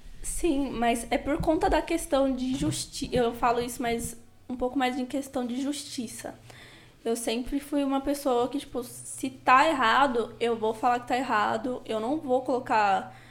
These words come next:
não vou colocar você, é, escondido em alguma coisa. Então,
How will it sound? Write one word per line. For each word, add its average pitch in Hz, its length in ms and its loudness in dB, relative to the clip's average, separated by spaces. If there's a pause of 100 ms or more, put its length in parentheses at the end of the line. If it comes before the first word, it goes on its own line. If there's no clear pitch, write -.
(240)
não 226 160 -2
vou 285 120 6
colocar 262 420 4
você, 220 880 0
é, 208 300 0
escondido 240 720 -4
em 285 120 2
alguma 226 340 -2
coisa. 226 680 -4 (640)
Então, 247 480 0